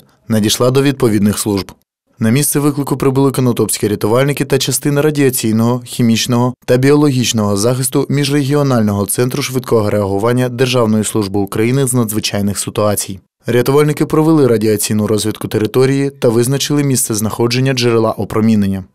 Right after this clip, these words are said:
Також були розгорнуті пункти пропуску із зараженої зони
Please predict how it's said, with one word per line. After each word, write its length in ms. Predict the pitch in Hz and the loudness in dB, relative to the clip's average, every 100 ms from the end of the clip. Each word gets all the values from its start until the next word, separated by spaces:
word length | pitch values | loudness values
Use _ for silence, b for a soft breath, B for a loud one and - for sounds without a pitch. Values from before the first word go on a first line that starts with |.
| _ | _
Також 300 | - 123 147 | -2 0 0
були 220 | 147 156 | 2 2
розгорнуті 560 | 160 147 147 147 147 147 | 4 2 2 0 -2 -4
пункти 360 | 135 156 160 160 | -2 -2 -2 0
пропуску 500 | 139 113 110 - 107 | 0 0 -2 -4 -2
із 160 | 107 | -2
зараженої 580 | 107 110 107 101 101 101 | 0 0 0 -2 -2 -2
зони 360 | 95 107 127 | 0 0 -2